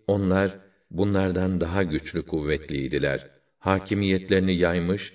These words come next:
şehir şehir dolaşmış, ölümden kaçıp kurtulacak bir yer yok mu diye her tarafı delik deşik etmişlerdi. Ama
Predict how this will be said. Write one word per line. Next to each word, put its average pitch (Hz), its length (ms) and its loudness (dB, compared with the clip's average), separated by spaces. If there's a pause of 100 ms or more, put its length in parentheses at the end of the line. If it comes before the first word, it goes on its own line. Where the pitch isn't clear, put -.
(140)
şehir 107 460 0
şehir 90 440 -2
dolaşmış, 85 720 0 (340)
ölümden 127 580 6
kaçıp 117 380 -2
kurtulacak 98 720 2
bir 98 140 4
yer 95 240 6
yok 101 340 4
mu 95 160 0
diye 92 400 2 (280)
her 156 320 0
tarafı 95 520 2
delik 107 320 2
deşik - 320 0
etmişlerdi. 76 760 0 (440)
Ama 85 500 2